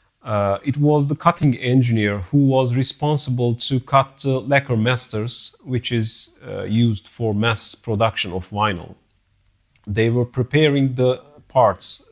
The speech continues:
uh, the masters, we call masters as parts. And w-, it's the same today in digital age.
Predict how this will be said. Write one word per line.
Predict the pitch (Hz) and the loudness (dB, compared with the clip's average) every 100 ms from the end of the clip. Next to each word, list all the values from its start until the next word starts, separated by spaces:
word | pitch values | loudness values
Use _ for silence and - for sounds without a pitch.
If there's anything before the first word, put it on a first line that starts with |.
| _ | _
uh, | 110 98 | -12 -10
the | 92 | -2
masters, | 107 123 117 - 90 - - | 0 0 -2 -4 -6 -6 -8
we | 110 104 | -8 -8
call | - 113 110 | -4 -4 -4
masters | 107 104 - 110 - | -6 -6 -8 -6 -6
as | 117 104 | -8 -12
parts. | - 117 - - - - _ _ - - _ _ - | -4 -2 -2 -4 -6 -6 _ _ -20 -20 _ _ -8
And | 120 120 120 120 - | -2 0 0 -4 -4
w-, | 123 - | -4 -2
it's | 143 - | -4 -4
the | - | -4
same | 156 170 165 165 | 0 2 2 2
today | - 151 165 139 | -2 2 4 4
in | 135 | 4
digital | 135 143 131 - 104 | 4 4 2 -4 -6
age. | 101 90 90 - | -4 -6 -6 -16